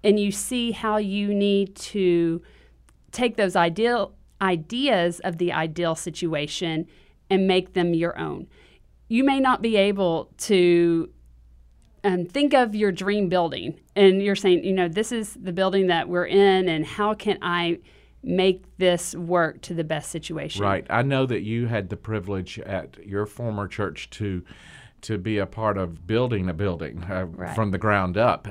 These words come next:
Speaker 2: Um, most of us will never have that privilege, so we have what we have, and my church was built in the nineteen fifties, and we have what we have. So how can we take this a-, and,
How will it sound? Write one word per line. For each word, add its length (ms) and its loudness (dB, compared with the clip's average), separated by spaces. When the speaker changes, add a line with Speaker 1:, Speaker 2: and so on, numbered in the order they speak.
Speaker 2:
Um, 320 -4
most 360 4
of 120 -2
us 240 0
will 120 -4
never 480 -2
have 220 -4
that 180 -6
privilege, 500 -4
so 160 -2
we 220 0
have 420 -2
what 160 -4
we 120 -2
have, 360 -2
and 220 -6
my 200 -4
church 420 -4
was 160 -8
built 300 -4
in 80 -4
the 80 -4
nineteen 440 -4
fifties, 520 -4
and 160 -4
we 160 -2
have 280 2
what 160 -6
we 160 -4
have. 380 -4
So 180 -4
how 240 0
can 240 -4
we 120 -2
take 600 -4
this 480 -6
a-, 40 -6
and, 480 -6